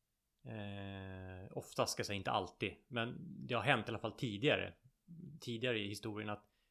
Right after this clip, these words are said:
jag har liksom gått ut och bara känns som en stor sten har släppt från mina axlar.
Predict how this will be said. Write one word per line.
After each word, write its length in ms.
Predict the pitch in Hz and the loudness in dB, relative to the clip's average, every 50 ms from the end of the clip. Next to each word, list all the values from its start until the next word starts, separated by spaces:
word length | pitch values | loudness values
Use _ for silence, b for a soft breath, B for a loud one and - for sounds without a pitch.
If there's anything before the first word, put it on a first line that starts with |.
| _ _ | _ _
jag 240 | - 117 110 123 123 | -2 4 6 8 8
har 140 | 110 123 120 | 8 8 6
liksom 200 | 107 95 - 117 | 4 4 2 0
gått 200 | 110 113 110 - | 0 0 0 0
ut 200 | 110 104 98 - | -2 -2 -2 -2
och 60 | 110 | -2
bara 320 | 110 104 101 98 107 - - | 0 2 2 2 0 -2 -4
känns 220 | - - 123 110 | -4 -2 -2 -2
som 100 | - 120 | -2 -2
en 80 | 113 104 | -4 -4
stor 200 | - - 123 107 | -4 -4 -4 -4
sten 360 | - - - 170 147 110 101 | -2 0 2 2 2 2 2
har 80 | 101 | 0
släppt 420 | - - - 175 - - - _ - | -2 0 0 0 0 0 -4 _ -12
från 140 | - 110 104 | -8 -6 -4
mina 180 | 101 101 104 | -2 -2 -4
axlar. 460 | 98 - - - - 139 113 - - | -4 -6 -6 -4 -2 0 -2 -2 -4